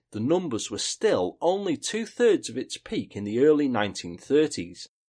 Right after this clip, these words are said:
A combination of lost manufacturing and the closure of the docks had brought about a steady decline in Salford's fortunes. Media City was subsequently built in the old docks area,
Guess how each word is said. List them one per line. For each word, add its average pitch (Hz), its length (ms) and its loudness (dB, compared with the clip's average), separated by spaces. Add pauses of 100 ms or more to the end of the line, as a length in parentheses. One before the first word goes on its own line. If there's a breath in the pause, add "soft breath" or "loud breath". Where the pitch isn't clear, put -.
(380)
A - 80 -12
combination 190 720 0
of 104 140 -4
lost 160 320 4
manufacturing 165 840 -2
and 104 160 -6
the 98 60 -8
closure 170 520 4
of 127 80 -4
the 143 100 0
docks - 420 -2
had 98 180 -12
brought 147 320 4
about 113 240 0
a - 40 -8
steady 143 440 -2
decline 127 600 0
in 98 140 -8
Salford's 101 580 -2
fortunes. 107 840 -2 (800)
Media 214 380 2
City 220 400 0
was 107 200 -2
subsequently 135 580 -2
built 165 340 6
in 117 80 -2
the 107 100 -2
old 104 260 2
docks - 320 -2
area, 120 440 0